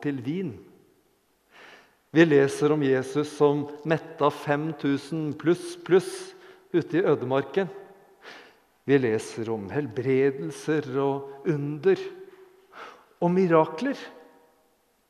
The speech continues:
Altså, det at Jesus har grepet inn,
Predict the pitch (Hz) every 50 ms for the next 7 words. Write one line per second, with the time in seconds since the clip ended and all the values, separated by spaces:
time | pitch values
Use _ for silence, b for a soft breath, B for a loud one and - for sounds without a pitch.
0 | _ _ b b b b b 117 - - 180 160 127 - 131 139 147 165 - 185
1 | 180 - 135 139 135 135 123 127 - 180 165 - - - 160 170 170 165 165 B
2 | B B 123 151 175 185 190 180 151 120 117 - - 180 170 - 180 190 202 202